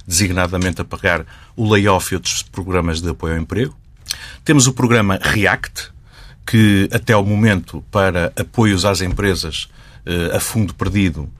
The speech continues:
já libertou quase mil milhões de euros que estão comprometidos para nós podermos gerir. O programa Apoiar, por exemplo, é suportado pelo programa react e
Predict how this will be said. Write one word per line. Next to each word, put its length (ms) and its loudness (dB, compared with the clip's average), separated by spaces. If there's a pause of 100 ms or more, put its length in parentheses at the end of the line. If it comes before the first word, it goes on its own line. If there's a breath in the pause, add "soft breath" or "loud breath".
(260 soft breath)
já 500 0
libertou 600 -2
quase 340 0
mil 160 4
milhões 340 0
de 100 -2
euros 260 -2
que 80 -10
estão 160 -8
comprometidos 640 -4
para 180 -10
nós 220 -6
podermos 300 -6
gerir. 260 0
O 40 -4
programa 420 -4
Apoiar, 580 0
por 160 -8
exemplo, 480 -2 (320 loud breath)
é 80 -4
suportado 720 0
pelo 180 -4
programa 380 -6
react 560 -2 (680 loud breath)
e 300 4